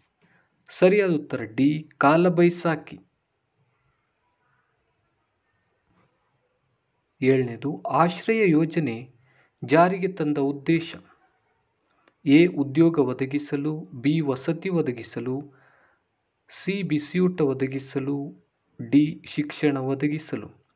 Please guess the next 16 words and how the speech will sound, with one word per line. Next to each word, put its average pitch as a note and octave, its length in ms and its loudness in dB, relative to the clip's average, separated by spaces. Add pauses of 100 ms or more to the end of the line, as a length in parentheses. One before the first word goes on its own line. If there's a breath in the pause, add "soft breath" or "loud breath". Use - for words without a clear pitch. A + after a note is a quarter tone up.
(500 soft breath)
ಸರಿಯಾದ F3 500 4
ಉತ್ತರ C#3 340 -4
ಬಿ. D3 340 -2
ವಸತಿ D3 520 -2
ಒದಗಿಸಲು. C3+ 640 -2 (1300 soft breath)
ಎಂಟನೇದು, D3+ 640 4 (520 soft breath)
ಗ್ರಾಹಕ E3 640 0
ರಕ್ಷಣಾ F3+ 560 2
ಕಾಯ್ದೆ E3 520 2
ಜಾರಿಗೆ D3+ 500 2
ತಂದ C3+ 280 -6
ವರ್ಷ C#3+ 380 -4 (920)
ಎ. F#3 220 8
ಸಾವಿರದ D3 400 -4
ಒಂಬೈನೂರ B2 460 -8
ಎಪ್ಪತ್ತಾರು, C#3+ 760 -2